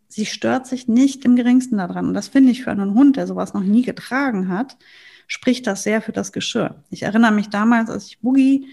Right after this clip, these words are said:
als Welpen, Boogie war ein, ein Geschirr, äh, ein Geschirrphobiker.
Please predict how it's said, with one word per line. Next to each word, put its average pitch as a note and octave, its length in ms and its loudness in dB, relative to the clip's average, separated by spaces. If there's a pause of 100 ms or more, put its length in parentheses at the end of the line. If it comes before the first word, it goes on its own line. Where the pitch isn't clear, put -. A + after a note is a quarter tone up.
(340)
als - 220 -6
Welpen, A3 480 -2
Boogie A3 240 -2
war G#3 140 -2
ein, G3 400 -4
ein F#3+ 240 -2
Geschirr, G3+ 680 -4 (300)
äh, F3+ 340 -4 (520)
ein G3 240 -6
Geschirrphobiker. G3 960 -6